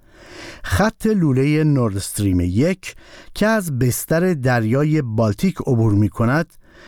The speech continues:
قرار بود پس از سه روز توقف برای تعمیر و نگهداری ساعت ده روز شنبه فعالیت خود را از سر بگیرد. شرکت دولتی گازپروم که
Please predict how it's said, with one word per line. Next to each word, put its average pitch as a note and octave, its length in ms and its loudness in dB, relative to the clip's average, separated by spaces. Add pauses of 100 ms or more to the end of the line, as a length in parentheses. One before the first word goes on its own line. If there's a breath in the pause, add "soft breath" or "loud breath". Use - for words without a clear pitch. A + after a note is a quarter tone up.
(160 loud breath)
قرار D3 280 2
بود F#3 320 0
پس E3+ 220 -2
از E3+ 160 -2 (120)
سه - 260 0
روز C3+ 240 0
توقف C3 560 0
برای C#3 460 2
تعمیر A2+ 520 2
و A2 120 2
نگهداری A2 920 2 (320 loud breath)
ساعت B2+ 520 0
ده C3+ 680 2
روز C#3 220 0
شنبه A#2+ 480 2
فعالیت G2 480 0
خود G2+ 260 -2
را G#2 320 2
از - 180 -2
سر D#3 280 -2
بگیرد. D#2 380 -8 (760 loud breath)
شرکت F#3 600 -2
دولتی C#3+ 680 0
گازپروم B2 800 0 (400 loud breath)
که A3 180 -2